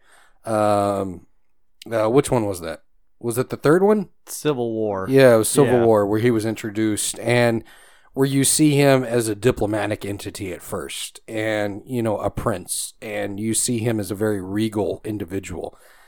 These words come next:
Speaker 1: It's not stereotypical at all.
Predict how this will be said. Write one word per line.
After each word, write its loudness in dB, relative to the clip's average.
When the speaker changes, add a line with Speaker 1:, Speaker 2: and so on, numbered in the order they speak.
Speaker 1:
It's 0
not 4
stereotypical 2
at 4
all. 4